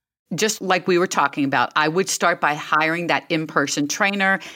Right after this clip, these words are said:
and then doing a little background research like we were just talking about. You know, gyms have group classes too. I like group classes, but I, I also wanna caution people that group classes are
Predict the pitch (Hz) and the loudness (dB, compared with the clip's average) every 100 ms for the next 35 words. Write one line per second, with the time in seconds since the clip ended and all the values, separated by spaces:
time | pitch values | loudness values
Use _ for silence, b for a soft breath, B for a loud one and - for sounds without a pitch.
0 | B 180 180 175 170 247 269 247 247 247 | B -2 0 0 0 2 2 2 2 2
1 | 196 214 208 - 202 196 170 175 190 - | 2 0 0 0 0 0 -2 0 0 2
2 | 196 190 170 165 180 165 156 180 180 185 | 0 0 0 0 0 -2 0 -2 0 0
3 | 185 185 175 165 160 160 B B B 269 | 0 -4 -2 2 4 4 B B B 2
4 | 233 175 185 175 _ - 160 214 262 285 | 4 2 -2 -10 _ -8 0 2 2 2
5 | 262 220 170 175 254 277 - 185 139 - | 0 0 -4 2 2 0 0 2 2 0
6 | 147 - - 156 - B B B _ 190 | -2 -2 0 -2 -4 B B B _ 0
7 | 262 269 240 285 247 196 220 240 - 240 | 2 4 4 2 -2 -4 -2 -2 0 2
8 | 240 247 285 269 B B B 185 233 220 | 2 2 -2 -4 B B B 0 2 4
9 | 220 - 180 - 220 262 294 302 262 - | 2 4 4 4 4 2 2 -2 -2 0
10 | 247 262 240 226 208 202 175 120 160 170 | 0 0 -4 -4 -2 0 0 -2 -2 0
11 | 220 247 - 233 233 240 214 170 175 165 | 0 0 0 2 2 0 0 4 4 4